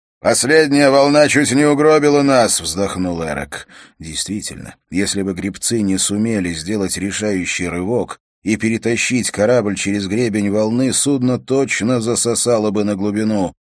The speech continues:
«Надо нам развернуться и обогнать шторм», — заключил он.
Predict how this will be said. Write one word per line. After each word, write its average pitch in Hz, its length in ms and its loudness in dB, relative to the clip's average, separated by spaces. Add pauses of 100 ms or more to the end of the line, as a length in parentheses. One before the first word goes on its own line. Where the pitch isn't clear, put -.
(180)
«Надо 113 240 2
нам 147 240 6
развернуться 151 800 4
и 143 60 6
обогнать 151 640 4
шторм», — 135 580 4
заключил 92 720 -4
он. 78 340 -6